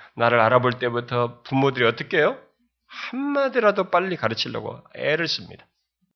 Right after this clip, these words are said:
엄마부터 시작해서 아빠라고 하라고 거의 강요를 하죠.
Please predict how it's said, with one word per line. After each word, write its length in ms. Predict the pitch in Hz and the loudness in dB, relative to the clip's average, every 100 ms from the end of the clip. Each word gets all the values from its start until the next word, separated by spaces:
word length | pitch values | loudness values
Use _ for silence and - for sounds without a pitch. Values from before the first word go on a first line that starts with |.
| _ _ _ - | _ _ _ -8
엄마부터 600 | 101 107 110 104 110 107 | -6 -2 -4 -4 -10 -12
시작해서 480 | - - - - - _ _ _ _ _ _ _ _ | -10 -10 -14 -20 -20 _ _ _ _ _ _ _ _
아빠라고 600 | - - - 107 107 104 | -18 -10 0 2 2 -2
하라고 540 | 107 107 104 127 117 _ _ _ _ _ | -6 -6 -8 -12 -18 _ _ _ _ _
거의 380 | - 131 147 143 | -14 -10 -10 -8
강요를 520 | - - 123 160 175 117 | -6 -2 0 0 -2 -6
하죠. 320 | - - | -10 -12